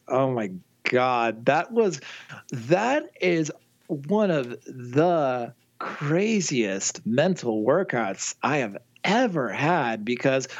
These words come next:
all right, so for context, um, I was, um, the rehearsal accompanist and the music director and the lead synth player and the conductor all in one. And that, believe it or not, was the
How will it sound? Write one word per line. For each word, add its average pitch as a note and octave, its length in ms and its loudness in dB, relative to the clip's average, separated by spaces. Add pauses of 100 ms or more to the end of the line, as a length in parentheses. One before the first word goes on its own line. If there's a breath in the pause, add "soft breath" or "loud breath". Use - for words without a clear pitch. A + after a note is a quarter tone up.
all C#3+ 80 4
right, G2+ 200 0
so - 140 2
for - 120 0
context, D3 680 -2
um, A#2 260 -2
I C#3+ 140 4
was, D3+ 400 0
um, B2+ 360 -2 (260)
the A#2+ 440 0 (480 loud breath)
rehearsal C#3+ 640 2
accompanist A#2+ 840 0
and C#3 260 2
the C3+ 60 0
music A#2 360 0
director A2 600 2 (100)
and G#3 380 2
the D3+ 220 2
lead B2+ 300 -2
synth A2+ 360 -4
player A#2+ 200 0 (100)
and C4+ 320 2
the F3+ 80 2
conductor G#2+ 800 -2
all F3 340 2
in E3 140 -2
one. A#2 440 -2 (520 loud breath)
And D#3 880 2 (260)
that, G3+ 440 0 (800 soft breath)
believe A#2+ 380 -2
it F#3+ 80 0
or D3+ 100 0
not, D3 280 0
was A#2 200 -6
the G#2 140 -12